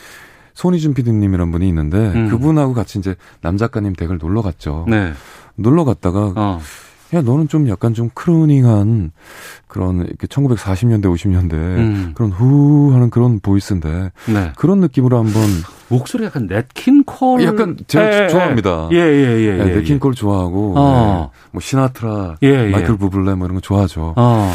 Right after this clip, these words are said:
Speaker 1: 이런 가수도 좋아하는데 그런 느낌으로 한번 음반을 내보는 게 어떻겠냐.
Speaker 2: 예, 예.
Speaker 1: 괜찮지 않을까. 그래서
Speaker 2: 어.
Speaker 1: 이제 좀 의기투합을 해서
Speaker 2: 예.
Speaker 1: 네, 내게 하게 됐죠.
Speaker 2: 그 언제 음반을 처음 내신 거예요?
Speaker 1: 작년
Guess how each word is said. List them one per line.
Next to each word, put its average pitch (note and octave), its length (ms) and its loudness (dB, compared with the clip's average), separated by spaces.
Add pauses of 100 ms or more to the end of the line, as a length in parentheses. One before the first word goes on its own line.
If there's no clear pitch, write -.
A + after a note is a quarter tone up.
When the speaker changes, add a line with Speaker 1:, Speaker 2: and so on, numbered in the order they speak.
(280)
Speaker 1:
이런 F#2 160 -2
가수도 E2+ 280 -6
좋아하는데 F2 360 -2
그런 F#3 520 2
느낌으로 B2 480 2
한번 A#2 320 2 (340)
음반을 G2 280 2
내보는 F2 240 0
게 A2 40 0
어떻겠냐. G2 720 -2
Speaker 2:
예, B2 40 2
예. F2+ 520 -2
Speaker 1:
괜찮지 B2+ 640 -4
않을까. G2 540 0
그래서 G#2+ 280 2
Speaker 2:
어. F#2 100 0
Speaker 1:
이제 E2 180 -6 (500)
좀 G#2+ 180 -6
의기투합을 G2+ 420 -2
해서 E2+ 480 -2
Speaker 2:
예. F#2+ 240 0 (200)
Speaker 1:
네, D#2 260 -6 (180)
내게 D#2+ 300 -6
하게 - 260 -6
됐죠. F2+ 280 -8
Speaker 2:
그 - 120 -2
언제 D#3+ 640 0
음반을 D3 300 4
처음 D#3 220 0
내신 F#2+ 260 -2
거예요? E2 280 -4 (320)
Speaker 1:
작년 F3 1000 2